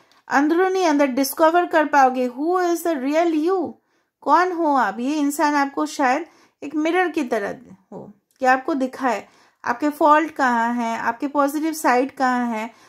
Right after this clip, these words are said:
आपके स्ट्रेंथ कहाँ हैं, आप और कैसे अपने लाइफ में इम्प्रूव कर सकते हो, एक जीवन साथी की तरह।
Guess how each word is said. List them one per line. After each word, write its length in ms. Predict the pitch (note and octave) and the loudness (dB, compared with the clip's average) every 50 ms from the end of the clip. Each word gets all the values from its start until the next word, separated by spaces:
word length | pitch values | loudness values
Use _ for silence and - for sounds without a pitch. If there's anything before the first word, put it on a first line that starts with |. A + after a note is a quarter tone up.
| _ _ - | _ _ -4
आपके 260 | - C4+ C#4 E4 E4+ | -2 -2 0 0 -2
स्ट्रेंथ 400 | E4+ F4 - - D#4+ D#4+ E4+ F4+ E4+ - - | -2 -2 -2 -2 -2 0 0 -2 -6 -6 -2
कहाँ 340 | D#4 C#4 C4 B3+ B3+ B3 | 0 2 2 2 2 0
हैं, 120 | B3 B3+ B3 | 0 -2 -2
आप 280 | A#3 B3 B3+ C4 B3+ | 0 2 0 0 0
और 320 | - - C4 C4+ D#4 F4 F#4 F#4 | -2 2 4 6 6 6 4 2
कैसे 320 | G4 F4+ E4+ F4 - F4+ | 0 -2 -2 -2 -2 -2
अपने 260 | D4+ C#4+ C#4 D4 D4 C#4 | -2 -2 -2 -4 -4 0
लाइफ 340 | C#4+ C4 B3+ B3+ C4 C4 | 2 2 2 0 -2 -6
में 180 | C#4 D4 F4 F4+ - _ _ _ _ _ _ - | -8 -10 -10 -10 -14 _ _ _ _ _ _ -6
इम्प्रूव 300 | C#4+ C#4+ C#4+ D#4+ E4 D#4+ D#4+ | -4 -4 -2 -2 -4 -4 -2
कर 160 | - C4+ C4+ | -2 0 0
सकते 300 | C4+ C4+ C#4 A#3+ A#3+ - | 0 -2 -4 -6 -4 -2
हो, 60 | A#3+ A#3+ | -2 -2
एक 140 | C4 B3 | -2 -2
जीवन 340 | A#3+ D4 D#4 D#4+ E4+ F4+ F4+ E4+ | 0 0 0 2 2 0 0 0
साथी 340 | - C#4+ A#3+ A3 A3 G#3+ | 0 -2 -2 -2 -4 -10
की 160 | G#3+ - - - | -14 -16 -18 -20
तरह। 400 | - - - - - A3 A3 | -20 -20 -20 -20 -16 -12 -8